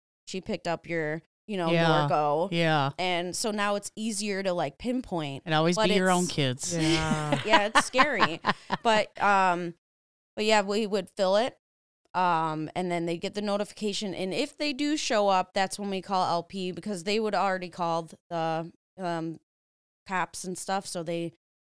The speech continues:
Speaker 1: would just be like, "All right, call us when they show up." 'Cause
Speaker 2: Yeah.
Speaker 1: you never know when they're gonna come.
Speaker 2: Yeah.
Speaker 1: They might come the next day. So they're not sitting around waiting.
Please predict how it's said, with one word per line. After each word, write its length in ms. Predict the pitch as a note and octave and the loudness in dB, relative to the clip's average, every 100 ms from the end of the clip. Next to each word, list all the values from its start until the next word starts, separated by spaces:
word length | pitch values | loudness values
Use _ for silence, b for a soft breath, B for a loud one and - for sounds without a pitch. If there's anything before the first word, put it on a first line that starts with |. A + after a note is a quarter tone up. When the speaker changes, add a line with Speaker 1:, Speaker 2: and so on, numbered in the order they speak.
| _ | _
Speaker 1:
would 220 | F3+ F3 | -4 -2
just 220 | F#3 F3 | -6 -6
be 60 | E3+ | -6
like, 140 | E3+ | -2
"All 60 | G3+ | -2
right, 120 | G3 | -2
call 260 | - F#3 F#3+ | -2 0 0
us 160 | F#3+ | -2
when 140 | F3+ F#3 | -4 -4
they 120 | F3 | -2
show 300 | - E3+ D#3 | -2 -2 -2
up." 260 | B2+ - | -4 -4
'Cause 60 | F3 | 0
Speaker 2:
Yeah. 280 | D#3+ C#3+ C3+ | 2 4 2
Speaker 1:
you 100 | D4+ | 2
never 220 | D#4 C#4+ | 0 0
know 140 | B3+ G#3+ | -2 0
when 160 | G#3+ | 0
they're 100 | G3+ | -2
gonna 180 | F3+ D3 | -2 -4
come. 380 | - C3+ G#2+ D3 _ _ | -4 -4 -4 -8 _ _
Speaker 2:
Yeah. 320 | D#3+ C#3 C3 | 0 0 0
Speaker 1:
They 80 | G#3 | -2
might 180 | G3+ F#3+ | -4 -4
come 160 | A3+ G#3 | -2 -2
the 60 | |
next 280 | G#3 G#3 - | -2 -4 -6
day. 340 | A3 A#3+ B2+ - | -2 0 0 -4
So 300 | - G3 F#3+ | -4 -2 -2
they're 140 | G3 | -2
not 200 | G#3 E3 | -4 -4
sitting 260 | - - G3 | -4 -6 -4
around 300 | F#3 D#3+ E3+ | -4 -4 -4
waiting. 540 | E3+ E3+ C#3 A2+ D3 | -4 -4 -6 -10 -12